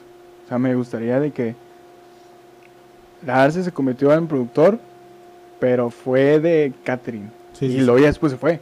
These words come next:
Speaker 1: Pero hizo su, su
Speaker 2: O sea,
Speaker 1: chamba.
Speaker 2: ah, claro, claro.
Speaker 1: O sea, él se hizo grande.
Speaker 2: Tener el, el prestigio,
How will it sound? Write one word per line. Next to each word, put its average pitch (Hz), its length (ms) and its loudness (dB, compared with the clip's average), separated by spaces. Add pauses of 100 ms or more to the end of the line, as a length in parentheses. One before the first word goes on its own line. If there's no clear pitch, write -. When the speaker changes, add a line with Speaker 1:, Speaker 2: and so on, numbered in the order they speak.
(720)
Speaker 1:
Pero 117 160 -6
hizo 135 220 -6
su, 135 420 -4 (100)
su 127 80 -12
Speaker 2:
O 117 60 -14
sea, 147 100 -8
Speaker 1:
chamba. 139 480 0
Speaker 2:
ah, 147 260 -6
claro, 147 280 -2
claro. 147 200 -8
Speaker 1:
O 135 40 -6
sea, 135 180 -12
él 135 100 -12
se 170 100 -6
hizo 175 240 -4
grande. 240 360 2
Speaker 2:
Tener 147 220 0
el, 170 520 4
el 160 160 2
prestigio, 156 640 -2